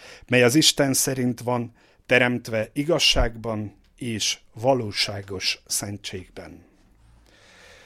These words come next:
Azt gondolom, hogy sokféleképpen meg lehetne közelíteni ezt a hatodik fokozatot. Sok mindent el lehetne róla mondani. De ez mindenképpen egy jellemző tulajdonsága annak a léleknek,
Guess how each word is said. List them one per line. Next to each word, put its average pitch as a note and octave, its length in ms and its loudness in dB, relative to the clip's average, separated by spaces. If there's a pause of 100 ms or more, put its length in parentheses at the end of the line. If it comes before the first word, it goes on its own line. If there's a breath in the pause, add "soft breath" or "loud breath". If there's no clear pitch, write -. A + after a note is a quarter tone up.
(880 soft breath)
Azt G3 180 2
gondolom, D3 460 4
hogy C#3+ 140 0
sokféleképpen C#3 1000 0
meg C3 200 0
lehetne A#2 460 -4
közelíteni A2 720 -4
ezt G#2 200 -6
a A2+ 40 -8
hatodik G#2+ 420 -8
fokozatot. G2+ 640 -10
Sok - 260 -4
mindent C3+ 440 2
el B2 140 -2
lehetne A#2+ 420 -4
róla B2 260 -2
mondani. A2+ 560 -2 (1080 soft breath)
De C#3+ 260 4
ez C#3 200 -2
mindenképpen D#3 520 0
egy B2+ 140 -4
jellemző B2+ 560 0
tulajdonsága A2 1080 -6
annak A#2+ 400 -4
a A2+ 80 -10
léleknek, A2 800 -8